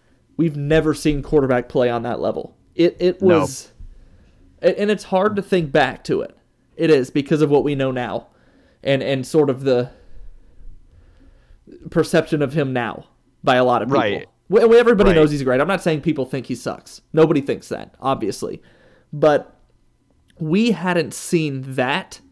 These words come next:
Speaker 1: at that level ever. Ever.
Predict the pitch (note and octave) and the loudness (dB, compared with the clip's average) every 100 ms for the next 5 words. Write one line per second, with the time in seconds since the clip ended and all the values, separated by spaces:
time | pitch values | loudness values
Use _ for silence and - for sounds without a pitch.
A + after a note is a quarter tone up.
0 | _ _ _ _ _ _ _ - C#3+ C3+ | _ _ _ _ _ _ _ -8 -8 -4
1 | C#3 C#3 - E3 E3 F#3+ G3 - _ _ | -2 -2 0 0 2 2 -4 -10 _ _
2 | _ _ _ D#3+ C3 G2 - _ _ _ | _ _ _ -2 -2 -6 -14 _ _ _
3 | D#3 F3+ D#3 B2 G#2 | 0 0 0 -4 -6